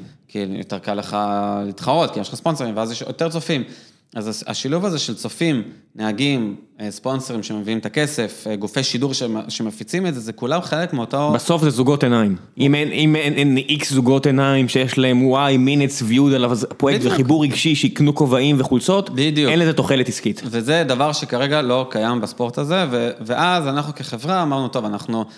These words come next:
Speaker 1: אמנם בפשן שלנו בהתחלה, אנחנו היינו קבוצה של מהנדסי מכונות שבנו מכונית מרוץ,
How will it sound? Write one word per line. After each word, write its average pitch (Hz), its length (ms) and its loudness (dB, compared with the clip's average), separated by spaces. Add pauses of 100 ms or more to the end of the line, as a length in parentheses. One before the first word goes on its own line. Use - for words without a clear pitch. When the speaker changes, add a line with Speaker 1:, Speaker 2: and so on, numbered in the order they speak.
(240)
Speaker 1:
אמנם 127 220 0
בפשן 143 400 0
שלנו 127 280 -2 (220)
בהתחלה, 110 840 -2
אנחנו 104 240 -6
היינו 113 180 -2
קבוצה 107 200 -6
של 117 100 -8
מהנדסי 110 260 -6
מכונות 117 380 -4
שבנו 113 380 -2
מכונית 110 440 -6
מרוץ, 147 400 -2